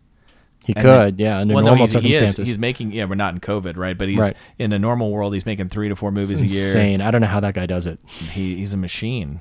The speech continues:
Speaker 2: Yeah, that,
Speaker 1: How
Speaker 2: that
Speaker 1: does he have time to work out and stay in shape? I don't even know how he does that, all that. That's
Speaker 2: That
Speaker 1: just
Speaker 2: is, that is childhood trauma.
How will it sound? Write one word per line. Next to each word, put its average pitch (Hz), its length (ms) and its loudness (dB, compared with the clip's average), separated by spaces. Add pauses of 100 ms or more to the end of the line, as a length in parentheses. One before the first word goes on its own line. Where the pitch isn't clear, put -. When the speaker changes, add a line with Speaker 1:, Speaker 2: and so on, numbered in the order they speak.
Speaker 2:
Yeah, 101 260 -6
that, 92 220 -6 (280)
Speaker 1:
How - 120 -12
Speaker 2:
that 147 40 6
Speaker 1:
does 151 120 6
he 170 60 10
have 147 140 8
time 139 240 8
to 127 100 2
work 120 340 2
out 117 240 6
and 101 100 -2
stay 120 220 4
in 104 80 4
shape? 107 400 2
I 98 80 -2
don't 110 140 2
even 104 240 0
know 104 100 0
how 104 160 0
he 95 140 0
does 98 300 -2
that, 101 100 -6
all 98 100 -6
that. 90 220 -8
That's 117 120 -8
Speaker 2:
That 120 120 0
Speaker 1:
just 135 120 0
Speaker 2:
is, 120 240 -2 (160)
that 117 200 -2
is 107 240 -2
childhood 104 540 -4
trauma. 87 500 -6